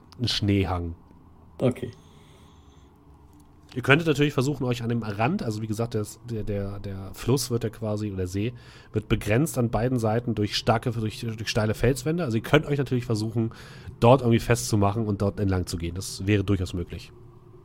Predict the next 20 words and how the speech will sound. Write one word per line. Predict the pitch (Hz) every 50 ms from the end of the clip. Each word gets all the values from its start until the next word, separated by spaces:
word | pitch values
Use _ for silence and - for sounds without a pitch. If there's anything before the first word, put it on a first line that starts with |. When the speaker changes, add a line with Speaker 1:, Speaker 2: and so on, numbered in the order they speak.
| - - - - - - - - - - - - - - - - - - - - - - - - - - - - - - - - - - - - - - - - - - - - - - - - - - - - - - - - - - 107 - - - - - - - - - - - - - - - - - - - -
Speaker 2:
Könntest | - 107 98 - - -
versuchen, | - 92 92 92 92 95
vielleicht | - - - 127 -
noch | - 92
ein | 98 82 82 -
paar | - 98 95 92
der, | - 82 - - 85 82 - - - - - - - - - - - - - - 50
äh, | - - - - - - - - - - - - - - - -
Steig-, | - 107 110 110 110 - - - - - - - - - - - - - - - - - - - - - -
äh, | 95 98 - 110 - - 110 110 - - - - - - - - - - - - - - - - - - - - - -
Halterungen | - 101 95 - - 98 98 92 92
hier | 92 98 110 101 98 101 - - - - - - - - - - - - - - - - - - - - - - - - - - - - - - - - - - - - - - -
vielleicht | 104 98 -
an | 92 92
die | 95
Seite | 101 104 113 117 120 - 110
in | 98
die | 98 95
Wand | 98 104 113 -
zu, | - -